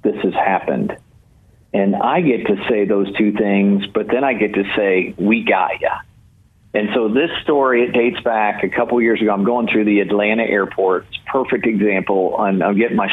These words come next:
Starbucks in the afternoon, my jet black coffee, um, and, uh,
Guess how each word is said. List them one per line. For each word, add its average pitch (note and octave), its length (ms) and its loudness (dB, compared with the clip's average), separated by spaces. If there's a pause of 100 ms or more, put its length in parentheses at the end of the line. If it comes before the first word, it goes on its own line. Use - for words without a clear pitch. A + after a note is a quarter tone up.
Starbucks G#2+ 520 0
in G2+ 80 0
the G2+ 120 2
afternoon, G2 560 0
my F#2 140 2
jet A#2 340 0
black G2+ 320 0
coffee, G2+ 500 -2 (140)
um, F#2 480 0 (800)
and, G2+ 320 2
uh, F2+ 440 2